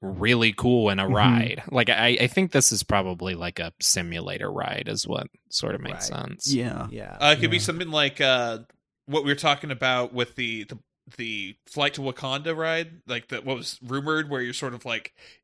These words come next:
Speaker 4: in a seat that's floating and there's, like, three sixty projections around you. That
Speaker 3: Yeah.
Speaker 4: could be really cool
Speaker 1: Mm.
Speaker 4: for this.
Speaker 1: Yeah,
Speaker 3: Yeah.
Speaker 1: yeah.
Speaker 3: I was picturing, like, like, you get on and it's almost, it seems like it's gonna be like a Star Tours thing.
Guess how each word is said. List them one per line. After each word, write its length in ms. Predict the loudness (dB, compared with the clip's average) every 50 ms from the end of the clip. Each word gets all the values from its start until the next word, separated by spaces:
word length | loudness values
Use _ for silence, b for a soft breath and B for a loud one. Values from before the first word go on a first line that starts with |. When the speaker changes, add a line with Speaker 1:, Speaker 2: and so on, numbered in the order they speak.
| b 4
Speaker 4:
in 140 | 4 4 4
a 120 | 2 -2
seat 320 | -2 -2 0 0 0 -2 -2
that's 160 | -6 -6 -6
floating 540 | -6 -4 -2 0 0 0 0 -2 -2 -2 -4
and 140 | -6 -6 -6
there's, 160 | -6 -6 -6
like, 180 | -8 -10 -12 -10
three 180 | -6 -6 -4
sixty 280 | -4 -4 -6 -6 -8 -10
projections 600 | -10 -10 -10 -8 -8 -8 -8 -10 -10 -10 -10 -8
around 280 | -8 -8 -6 -8 -8 -8
you. 200 | -8 -6 -6 -8 -8 b b b b -10
That 200 | -2 2 4 6
Speaker 3:
Yeah. 340 | 8 8 8 8 8 6 6
Speaker 4:
could 40 | 4
be 40 | 2 0
really 80 | 0 0 -2
cool 80 | -2
Speaker 1:
Mm. 40 | -4
Speaker 4:
for 80 | -6 -8
this. 360 | -10 -8 -8 -8 -8 -10 -10 _ _ _ _ _ _ -20 _ _ -2
Speaker 1:
Yeah, 380 | 0 2 4 4 4 4 4
Speaker 3:
Yeah. 380 | 6 6 8 8 8 6 4 2
Speaker 1:
yeah. 260 | -2 -4 -8 -10 -12 -14 _ _ 4
Speaker 3:
I 100 | 6 8
was 140 | 8 8
picturing, 420 | 6 4 2 2 2 0 0 2 4
like, 200 | 4 4 4 4
like, 240 | 4 2 2 2 2
you 80 | 0 2
get 300 | 6 6 8 8 8 6
on 540 | 4 4 4 4 4 4 4 2 2 0
and 140 | -2 -2 0 0
it's 160 | 0 -2 -4
almost, 480 | -6 -4 -2 -2 0 0 0 0 -2 -4
it 160 | -8 -6 -4
seems 220 | -2 -2 0 0
like 120 | 0 -2 -2
it's 100 | -4 -4
gonna 140 | -2 -2 0
be 80 | 0 0
like 160 | -2 -2 -4
a 40 | -6
Star 280 | -6 -2 0 0 0 0
Tours 380 | 0 0 0 2 0 0 0
thing. 360 | 0 0 0 2 0 -2 -4